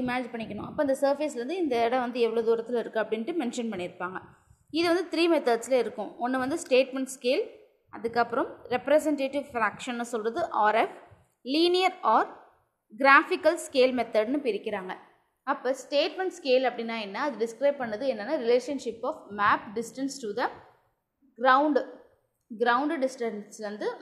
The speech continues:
மேப் டிஸ்டன்ஸை வந்து வேர்டில் மென்ஷன் பண்ணுது. எக்ஸாம்பிள் ஒன் சென்டிமீட்டர்லேருந்து டென்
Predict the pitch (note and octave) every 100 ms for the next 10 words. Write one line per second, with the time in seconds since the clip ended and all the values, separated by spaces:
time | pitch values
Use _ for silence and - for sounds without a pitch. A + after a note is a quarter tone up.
0 | A3+ A3+ C4 B3+ A#3+ A3+ G#3+ G#3+ G3+ B3
1 | E4 A3 A3+ D4 B3 D4 A#3+ A3 A#3 G3
2 | F#3 - - C4 A#3 C4+ C4+ G#3+ F#3 G#3+
3 | C4 C4+ C#4 C4+ C4 A#3+ A3+ F4 C4